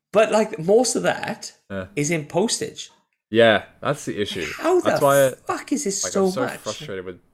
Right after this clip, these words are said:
Speaker 2: ordering things through Bungie purely because I live in Australia. I wanna get so many of, like, the pins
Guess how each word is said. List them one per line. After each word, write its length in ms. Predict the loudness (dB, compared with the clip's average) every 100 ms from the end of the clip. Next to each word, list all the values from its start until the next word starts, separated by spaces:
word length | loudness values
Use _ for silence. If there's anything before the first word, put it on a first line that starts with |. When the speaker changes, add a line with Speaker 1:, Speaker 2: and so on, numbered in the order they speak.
| _ _ _ _ _
Speaker 2:
ordering 300 | -16 -14 -16
things 280 | -16 -18 -14
through 120 | -14
Bungie 400 | -12 -12 -12 -14 -16 -10
purely 280 | -4 -2 -2
because 220 | -6 -6
I 40 |
live 120 | -6
in 60 | -8
Australia. 480 | -12 -12 -12 -12 -16 _ _ _ _ _ -2
I 80 |
wanna 360 | 2 2 4 2
get 360 | 0 0 0 0
so 220 | -4 -4
many 200 | -4 -6
of, 100 | -6
like, 240 | -6 -6 _ _ _ _ _
the 80 | -12
pins 640 | -10 -8 -6 -8 -12 -18